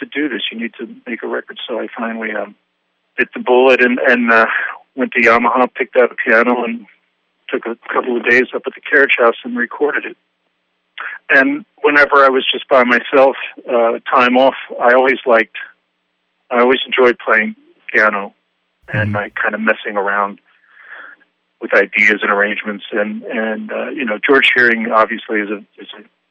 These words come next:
Speaker 1: huge motivator and inspiration. A couple of tracks, or more than a couple, are, are, are very much, you know, in honor of him. I'm tipping my hat to George.
Speaker 2: Yeah.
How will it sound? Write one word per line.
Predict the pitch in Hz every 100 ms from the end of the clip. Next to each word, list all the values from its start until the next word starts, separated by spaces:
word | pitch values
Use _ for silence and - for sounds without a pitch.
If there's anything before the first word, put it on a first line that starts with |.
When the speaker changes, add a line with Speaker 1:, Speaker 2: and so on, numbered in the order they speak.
| _ _ _ _ _ -
Speaker 1:
huge | 123 117 - 120
motivator | 107 104 98 101 98 101 110 - 110
and | 104
inspiration. | 113 - 110 107 214 - 214 - _ _ _ _ _ _ _
A | -
couple | - 113 113 104
of |
tracks, | - - 117 104 - - - _ _ _ _ -
or | 101
more | 113 117 110
than | 104
a |
couple, | - 113 - 117
are, | 107 101 113
are, | 98 104 110
are | 107 -
very | 123 113
much, | 110 104 - - - -
you | 110
know, | 98 123 - _ _ _ _ _ _ 123
in | 107
honor | 107 104
of | 101 -
him. | 107 104 101 _
I'm | 104 -
tipping | - - 110
my | 110 107
hat | 110 107
to | - -
George. | 123 110 110 - -
Speaker 2:
Yeah. | 127 123